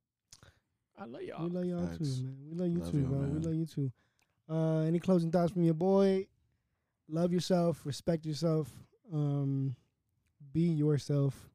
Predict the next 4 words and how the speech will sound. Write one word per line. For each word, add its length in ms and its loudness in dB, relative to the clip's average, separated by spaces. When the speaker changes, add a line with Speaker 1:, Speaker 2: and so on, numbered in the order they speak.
Speaker 1:
Hell 140 -8
yeah. 220 -12
Speaker 2:
Don't 560 0
let 600 -6